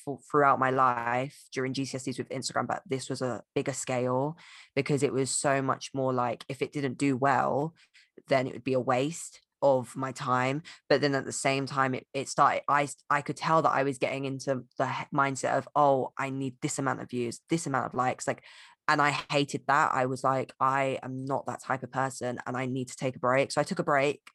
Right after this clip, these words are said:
and then I came back and I was like, "Oh, I'm in a different mindset." And my views and my account just,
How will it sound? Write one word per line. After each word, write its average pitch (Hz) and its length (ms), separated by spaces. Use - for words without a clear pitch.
and 147 220
then 139 300
I 131 440
came 151 240
back 135 320
and 143 100
I 135 100
was 135 120
like, 131 240
"Oh, 156 140
I'm 147 140
in 143 80
a 143 40
different 131 280
mindset." 135 320
And 135 120
my 127 160
views 135 460
and 131 260
my 127 200
account 135 540
just, - 220